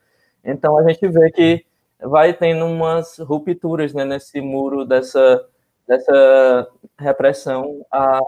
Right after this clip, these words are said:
alguns comportamentos e algum, alguns códigos corporais. E no caso, até mesmo,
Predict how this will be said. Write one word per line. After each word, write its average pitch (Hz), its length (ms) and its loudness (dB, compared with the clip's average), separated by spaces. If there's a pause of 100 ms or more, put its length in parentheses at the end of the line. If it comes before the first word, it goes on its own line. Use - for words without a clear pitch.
(100)
alguns 139 360 0
comportamentos 147 720 -4
e 156 40 2
algum, 147 440 -4
alguns 127 340 -4
códigos 139 680 -4
corporais. 147 880 0 (500)
E 135 140 -6
no 147 100 -8
caso, 151 340 2
até 151 400 0
mesmo, 165 580 -6